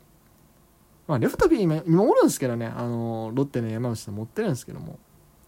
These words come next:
しかもアーティストやから向こうの方が強いっていうのはあるんですけども。はい。やばい、尺配分ミスった。ちょっと待って、ダッシュ。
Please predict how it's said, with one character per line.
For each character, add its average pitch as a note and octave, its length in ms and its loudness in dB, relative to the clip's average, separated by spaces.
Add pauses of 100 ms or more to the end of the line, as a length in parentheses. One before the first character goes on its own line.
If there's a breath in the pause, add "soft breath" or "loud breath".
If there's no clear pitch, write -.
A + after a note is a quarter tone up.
(180)
し - 120 -16
か - 80 -8
も C3+ 160 0
ア C#3+ 60 0
ー - 40 -8
テ C#3+ 80 -4
ィ - 20 -4
ス - 40 -8
ト B2 100 -6
や A2+ 40 -4
か G2+ 80 -12
ら G#2 60 -8
向 B2 80 -6
こ B2 120 -8
う - 20 -6
の G2 60 -8
方 G2 60 -12
が - 40 -14
強 - 260 -6
い - 40 -8
っ - 40 -12
て - 140 -20
い - 40 -14
う - 20 -14
の - 60 -14
は - 40 -12
あ - 40 -12
る A2+ 80 -8
ん - 20 -10
で A2 40 -12
す - 120 -20
け - 40 -18
ど - 80 -18
も。 - 200 -14 (1120)
は G2+ 220 -12
い。 G2 80 -16 (3500 loud breath)
や C3+ 100 2
ば B2+ 120 4
い、 A#2+ 40 -2
尺 F#3 220 0
配 G3 160 8
分 A#2+ 120 4
ミ C3 120 2
ス - 20 -4
っ - 40 -6
た。 B2+ 100 -2
ち - 60 -8
ょ - 20 -8
っ - 20 -14
と D3+ 80 2
待 A#2 80 2
っ A#2 80 -2
て、 - 20 -4
ダ D#3+ 120 4
ッ - 20 0
シ C3 160 -4
ュ。 G#2 100 -8